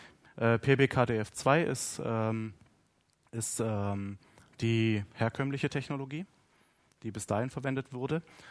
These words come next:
So, und ich sage, die meisten Seiten verwenden keine dieser Technologien.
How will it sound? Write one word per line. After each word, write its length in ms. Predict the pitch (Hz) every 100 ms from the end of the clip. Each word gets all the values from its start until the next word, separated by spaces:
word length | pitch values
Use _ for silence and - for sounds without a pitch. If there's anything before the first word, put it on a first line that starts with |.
| -
So, 180 | - 117
und 240 | 107 110
ich 180 | 127 -
sage, 400 | 147 143 143 165 - - - -
die 80 | 104
meisten 380 | 107 131 -
Seiten 400 | 127 110 - 120
verwenden 540 | 123 98 104 - 110 107
keine 320 | - - 104
dieser 280 | 110 90 87
Technologien. 640 | - 87 90 85 - -